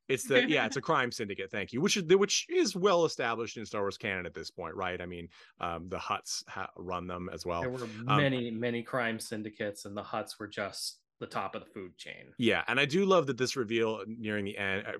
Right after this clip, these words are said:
Speaker 1: at the end, really, that, uh, it's 'cause it's called the Crimson Cult,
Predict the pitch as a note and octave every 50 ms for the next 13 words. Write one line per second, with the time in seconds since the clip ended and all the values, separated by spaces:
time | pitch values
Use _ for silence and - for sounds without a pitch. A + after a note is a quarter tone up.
0 | - G#2+ G#2+ F#2 F2 G#2+ G2 G2 G2 F#2+ F2+ F2+ F2 F#2 F2+ F2 - - - -
1 | _ - A#2+ A2 G#2 - - G#2+ G#2+ G#2 G#2+ A#2+ G#2 - - D3+ - - D#3 D3
2 | C#3 - - E3+ D#3+ C#3 C3 - - - D3+ D3+ D#3 B2+ D#3 D#3+ D3+ D3 D3 C#3+
3 | B2+ - _ _ _ _ _ _ _ _ _ _ _ _ _ _ _ _ _ _
4 | _ _ - - - D3+ D#3 D#3+ F3 - _ - - - - - -